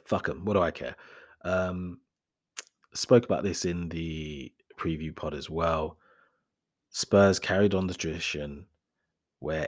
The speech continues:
every time they've lost the game in the Premier League this season, the opposition scored first. Um, we scored first, Spurs lost. It's something you see regularly,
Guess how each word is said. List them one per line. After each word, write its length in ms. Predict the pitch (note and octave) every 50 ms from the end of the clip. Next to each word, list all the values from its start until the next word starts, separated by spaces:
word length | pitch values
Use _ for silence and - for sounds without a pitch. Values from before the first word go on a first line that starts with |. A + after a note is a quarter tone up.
| -
every 240 | - F#2+ G2 G2+ G#2
time 240 | G2 - G2+ F#2+ F#2
they've 160 | F2 F2 E2
lost 320 | E2 D#2+ D#2 - - - -
the 100 | D#2 D2
game 420 | - - D2 D2 D2+ D2+ D#2 D2+
in 100 | - D2
the 60 | D2 E2
Premier 320 | - - E2+ E2 E2 E2
League 200 | D#2+ D#2 D2+ -
this 140 | - - -
season, 420 | - - C#2+ C#2 C#2 - C#2 C2+
the 140 | C#2+ D2+ D#2
opposition 540 | D2 - - D2 - D2 - - - C2+ C2+
scored 300 | - - - - - -
first. 500 | - - B1+ B1 - - - - - - _ _ _ _ _ _ _ _ _ _ -
Um, 480 | - - C#2+ C#2 C2+ C2 C#2 C2+ C2+ - -
we 200 | - F2 F#2 G2+
scored 300 | G2+ - - - E2 D#2
first, 500 | - - D2 D2 D2 D2 D2+ - - - -
Spurs 480 | - - - - D2 C#2 C2 B1+ - B1
lost. 360 | B1 B1+ - - - - - _
It's 200 | - E2+ D#2 -
something 360 | - - F#2+ F#2 F2 - F2+ F2
you 100 | F2 D#2+
see 200 | - - D#2+ D2
regularly, 640 | C#2+ D2 D2 D2 D2 D2 D2 C#2+ C#2 C#2 C#2 C2+